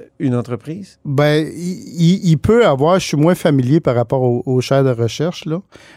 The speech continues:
Speaker 2: mais évidemment, ça peut servir à, à, à les cours qu'ils vont donner, ça peut de, des
Speaker 1: Hmm.
Speaker 2: diagnostics qu'ils peuvent donner à des entreprises, mais ça va se faire souvent dans le milieu universitaire.
Speaker 1: OK.
Speaker 2: On va faire profiter peut-être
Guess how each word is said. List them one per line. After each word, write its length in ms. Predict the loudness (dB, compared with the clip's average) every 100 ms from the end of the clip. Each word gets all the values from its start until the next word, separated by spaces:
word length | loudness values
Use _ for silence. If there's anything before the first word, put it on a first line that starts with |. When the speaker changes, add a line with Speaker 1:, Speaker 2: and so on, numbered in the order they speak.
| _
Speaker 2:
mais 120 | 2
évidemment, 460 | 2 2 2 4 2
ça 180 | 2 0
peut 140 | 0
servir 480 | 0 -2 0 -2 0
à, 60 | 0
à, 840 | -2 -4 -6 -6 -8 -10 -10 -12
à 40 | -8
les 240 | -6 -6
cours 300 | 0 0 0
qu'ils 140 | -6
vont 160 | -2 0
donner, 400 | 0 -2 0 -2
ça 140 | -2
peut 220 | -4 -4 -2
de, 200 | -2 -4 -10 -20 -20 _
des 140 | -2 0
Speaker 1:
Hmm. 40 |
Speaker 2:
diagnostics 680 | 2 2 2 0 -2 -6 -6
qu'ils 120 | -4
peuvent 180 | -2 0
donner 340 | 0 2 2
à 80 | 2
des 220 | -2 -2
entreprises, 720 | -2 -2 -6 -4 -4 -4 -4 -10 -20 -20 _
mais 120 | -2
ça 160 | 2 2
va 140 | 0
se 120 | -2 0
faire 240 | 2 2
souvent 640 | -2 -4 -2 0 0 0 -4 _ _ _ _ _ -8
dans 300 | 0 2 2
le 100 | 2
milieu 560 | 2 2 2 2 2 0
universitaire. 840 | 0 0 2 -2 -4 -6 -4 -4 -6 -12
Speaker 1:
OK. 220 | -8 -4 -6 -8 _
Speaker 2:
On 120 | -4
va 160 | 0 -2
faire 280 | 0 0 0
profiter 560 | -2 -4 -4 -2 -2
peut-être 460 | 0 0 2 0